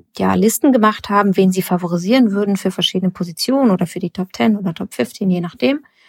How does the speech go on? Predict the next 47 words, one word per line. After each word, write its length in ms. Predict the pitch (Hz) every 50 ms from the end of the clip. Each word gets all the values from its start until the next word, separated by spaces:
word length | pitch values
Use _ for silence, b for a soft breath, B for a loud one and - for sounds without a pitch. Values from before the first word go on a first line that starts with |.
| b b b b b b _ _
Und 440 | - 220 208 202 196 196 - - - -
da 300 | - 175 180 214 226 220
war 320 | 214 202 202 202 196 - -
er 280 | 190 185 185 185 -
immer 260 | 214 202 220 220 214 202
mit 220 | 190 196 - -
dabei. 480 | 185 170 - 170 160 170 208 247 302 311
Es 160 | - - - -
gab 240 | - 185 185 196
schon 180 | - - - 226
auch 120 | 190 185
Kritiker, 580 | - - 247 247 - - - - 277 254 208 208
weil 200 | 208 208 202 196
er 80 | - -
ist 120 | 196 -
jetzt 300 | - 202 190 - - -
in 180 | - - - 190
der 120 | 185 190
Fraktion, 480 | - - 180 180 - - 220 233 240 226
er 80 | 185
sitzt 200 | 180 190 185 -
ja 60 | 190
jetzt 220 | 175 180 220 - -
schon 160 | - 233 226
im 140 | 220 214 208
E-U-Parlament, 640 | 208 214 214 - 214 202 202 196 196 196 202 196
ist 220 | - - 190 - -
ja 100 | 196 185
schon 340 | - - 196 185 180 185
auch 220 | - - 185 180 -
zweimal 480 | - - - 170 170 185 208 208 196
suspendiert 760 | 185 185 185 - - - 190 175 160 - 220 277 - - - -
worden, 340 | 139 - 151 180 175 175
weil 100 | - 180
er 80 | - 175
sich 220 | 175 175 180 -
nicht 240 | - 190 180 - -
an 80 | - 170
die 80 | 175
Fraktionsgeflogenheiten 1200 | 185 - - 190 - - - 202 208 240 247 - - - - - 185 180 175 170 165 170 - - 170
gehalten 420 | - 170 165 165 175 175 - 190 185
hat. 160 | 208 - _
Beim 160 | - 175 170
einen 260 | - - 202 214 214
gibt 180 | 202 202 - -
es 100 | 190 185
Betrugsvorwürfe, 920 | - 190 - - 269 269 262 - - - 220 202 202 202 202 - - 214